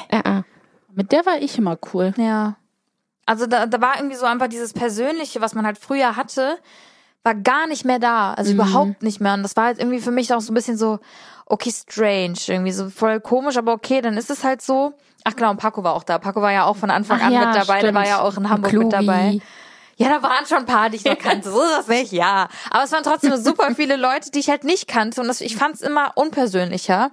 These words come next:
Speaker 2: Mhm.
Speaker 3: Und dann hab ich halt aus Ramonas Seite, also weil ich war, sie war jeden Tag im Büro und hat halt so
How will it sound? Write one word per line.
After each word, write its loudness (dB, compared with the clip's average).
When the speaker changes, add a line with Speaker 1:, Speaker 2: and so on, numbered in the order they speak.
Speaker 2:
Mhm. 4
Speaker 3:
Und 0
dann 0
hab 2
ich -6
halt 0
aus -2
Ramonas 0
Seite, 0
also -2
weil 0
ich -6
war, 2
sie -8
war 2
jeden -2
Tag -2
im -2
Büro -2
und -2
hat -4
halt -2
so 0